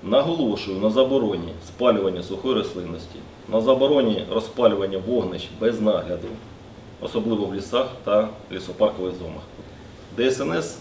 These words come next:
закликає громадян відповідально ставитись до навколишнього природного середовища. Дотримання правил пожежної безпеки — це є запорука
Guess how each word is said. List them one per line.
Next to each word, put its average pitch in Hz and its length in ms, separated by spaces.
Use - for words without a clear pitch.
закликає 110 520
громадян 107 560
відповідально 107 680
ставитись 110 520
до 104 220
навколишнього 98 540
природного 95 400
середовища. 95 540
Дотримання 117 540
правил 107 320
пожежної 98 380
безпеки — - 480
це 104 160
є 95 280
запорука 95 600